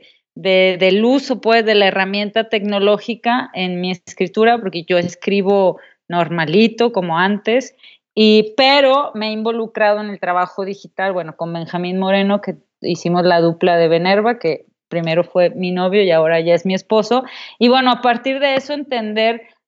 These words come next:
cómo es el lenguaje, de, no lenguaje, más bien cómo son los procesos en los que los artistas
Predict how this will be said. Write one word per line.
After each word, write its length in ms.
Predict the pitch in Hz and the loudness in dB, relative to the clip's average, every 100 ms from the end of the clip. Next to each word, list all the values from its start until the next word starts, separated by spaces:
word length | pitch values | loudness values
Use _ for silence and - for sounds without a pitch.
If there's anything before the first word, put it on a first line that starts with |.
| - | -4
cómo 220 | 240 240 254 | -2 -2 -4
es 100 | 247 | -4
el 140 | 240 | -2
lenguaje, 1080 | 226 220 214 226 226 - 226 220 208 190 - | -2 -2 0 2 0 -4 -4 -2 -2 -4 -6
de, 500 | 185 196 - 190 202 - 208 208 | -8 -8 -8 -10 -14 -14 -12 -4
no 220 | 254 330 | 0 0
lenguaje, 520 | 427 294 240 220 214 | 2 2 2 0 -2
más 280 | 214 233 233 | -2 -2 -2
bien 220 | 262 262 | -4 -4
cómo 540 | 262 277 302 320 294 | -2 -2 0 0 -2
son 220 | 240 247 247 | -4 -4 -4
los 140 | 262 | -6
procesos 680 | - 240 240 226 254 254 - _ _ _ | -6 -4 -4 -4 -2 -4 -6 _ _ _
en 160 | - 208 | -4 2
los 180 | 214 208 | 2 0
que 140 | 214 | 0
los 400 | 202 208 196 - _ | 2 2 -2 -14 _
artistas 800 | 208 196 196 247 247 - 240 233 | -2 -2 0 0 0 0 -2 -4